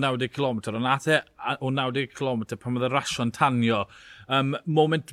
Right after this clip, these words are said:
mawr y cymal oedd y Col de Mari Blanc, twod, y, y copa'n dod deunaw cilometr o'r dw-, o'r diwedd, a dyna lle welon ni y ffefrynnau yn torri mewn i dri grŵp. Cryfa, Roglic, Pogacar,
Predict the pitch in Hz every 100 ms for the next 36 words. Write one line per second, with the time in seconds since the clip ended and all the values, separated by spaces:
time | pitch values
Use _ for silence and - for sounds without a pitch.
0 | 147 156 156 147 143 - 131 160 147 127
1 | 123 120 - 135 120 117 117 117 98 127
2 | 135 151 - - 123 107 120 - 131 127
3 | 123 - 139 - 127 123 123 - - -
4 | - - - - 151 135 135 131 151 139
5 | 123 120 127 117 139 - 135 113 139 117
6 | 113 113 - _ 127 120 160 151 151 -
7 | - 143 143 123 127 127 127 - - _
8 | _ _ _ _ _ - 127 151 139 151
9 | 131 127 127 135 120 151 135 131 127 123
10 | 104 127 127 120 - 110 98 - - -
11 | - - _ _ _ _ _ _ - 156
12 | 131 160 165 - _ _ _ - 127 139
13 | 117 135 139 - - 120 - _ - 143
14 | 127 143 - - 143 131